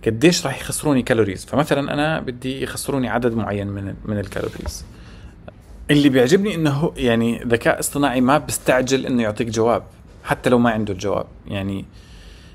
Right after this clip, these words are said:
كالوري بيرن إذا بيعطي، بيشرح لك إيش اللي بيصير بعملية الكالو-، كالوري بيرن والبي إم آر كيف هو بيأثر عليه الوزن والعمر وال-، وإلى آخره. بيشرح لك إيش لازم تسوي عشان تخسر كالوريز.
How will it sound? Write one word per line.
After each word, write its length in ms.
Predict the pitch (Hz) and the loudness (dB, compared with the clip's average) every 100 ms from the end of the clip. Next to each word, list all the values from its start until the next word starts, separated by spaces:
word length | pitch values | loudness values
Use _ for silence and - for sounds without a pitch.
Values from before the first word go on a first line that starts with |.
| - | -6
كالوري 240 | 143 139 | -2 2
بيرن 220 | 135 135 | 4 4
إذا 180 | 127 117 - | 2 -6 -4
بيعطي، 240 | 113 101 156 | -4 -2 -2
بيشرح 420 | 120 - 180 156 | 0 0 0 2
لك 260 | 113 - - | 2 0 -6
إيش 180 | 135 127 | -6 -2
اللي 100 | 127 | 0
بيصير 380 | 113 143 127 | 0 2 0
بعملية 380 | 104 98 110 117 110 | 0 0 0 0 -2
الكالو-، 500 | 110 110 107 101 71 | -4 -4 -4 -6 -8
كالوري 300 | - 107 104 | -4 -2 -2
بيرن 320 | 104 110 104 | 2 2 2
والبي 280 | 101 98 117 | 0 0 2
إم 100 | 113 | 2
آر 340 | 110 120 107 101 90 - | 0 2 2 -2 -12 -16
كيف 280 | - 113 - | -6 -6 0
هو 260 | 113 107 - - - | 2 4 2 -6 -10
بيأثر 720 | 117 - 104 110 127 - 107 | -10 -10 -6 -2 -2 0 0
عليه 240 | 101 107 | 2 2
الوزن 480 | 101 104 107 104 104 | 2 0 0 0 -4
والعمر 560 | 98 92 107 104 101 98 | -4 -2 0 2 0 -4
وال-، 200 | 101 - - - | -10 -12 -16 -16
وإلى 180 | - 107 | -6 0
آخره. 560 | 85 107 - 101 95 95 - - - - - | 0 0 -2 -2 -4 -12 -14 -20 -20 -20 -8
بيشرح 300 | - - 117 | -2 0 0
لك 120 | 127 | -2
إيش 140 | 139 | -2
لازم 160 | 135 139 | 0 0
تسوي 340 | 127 170 170 | 2 4 4
عشان 300 | 117 - 117 | 0 -2 -4
تخسر 380 | - - - 151 | -4 -6 2 2
كالوريز. 580 | 131 123 113 104 98 - | 4 2 2 0 -4 -12